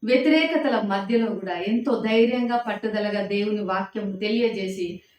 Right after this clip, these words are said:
దేవుని నామమును మహిమపరిచిన వాడుగా ఉన్నాడు. యేసు ప్రభువుల వారు కూడా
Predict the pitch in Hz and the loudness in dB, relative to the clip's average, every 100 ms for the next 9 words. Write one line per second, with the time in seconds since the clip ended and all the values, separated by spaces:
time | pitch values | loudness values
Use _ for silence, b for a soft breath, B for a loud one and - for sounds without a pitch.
0 | b - 226 240 277 262 202 - - _ | b -2 8 8 8 6 2 -2 -10 _
1 | _ _ 202 220 240 262 254 220 190 214 | _ _ -2 2 4 4 4 4 2 0
2 | 240 233 233 208 - 196 190 190 190 196 | 2 0 -2 -6 -8 -6 -4 -4 -4 -4
3 | 185 180 180 165 - _ _ - 294 381 | -6 -6 -8 -10 -14 _ _ 0 2 2
4 | 381 370 269 240 220 208 190 190 190 196 | 2 -2 0 0 -2 -2 -2 -2 -4 0
5 | 226 185 | 0 0